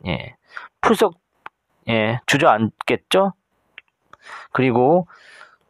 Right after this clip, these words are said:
어, 그만큼 시간, 백 미터 달리기 시간도 기록도 안 나올 거고요.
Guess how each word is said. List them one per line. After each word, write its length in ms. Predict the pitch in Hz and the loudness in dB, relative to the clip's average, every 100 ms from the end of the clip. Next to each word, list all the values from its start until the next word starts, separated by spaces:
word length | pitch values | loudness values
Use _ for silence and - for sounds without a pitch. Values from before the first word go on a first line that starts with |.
| _ _ _ _ _ _ _ _ _ - | _ _ _ _ _ _ _ _ _ 0
어, 680 | 113 120 123 120 123 120 110 - _ | 2 4 4 4 4 2 -2 -10 _
그만큼 460 | - 165 190 180 170 | -2 2 2 4 2
시간, 440 | - 233 233 196 | 4 2 2 2
백 200 | 160 165 | 0 4
미터 260 | 196 196 185 | 4 4 2
달리기 400 | 156 151 147 143 | 2 2 2 2
시간도 560 | - 220 233 196 143 | 2 2 4 4 2
기록도 460 | 135 151 185 185 180 | 2 2 0 4 6
안 180 | 113 123 | 6 4
나올 200 | 120 110 | -2 -2
거고요. 340 | 113 - - | -6 -6 -14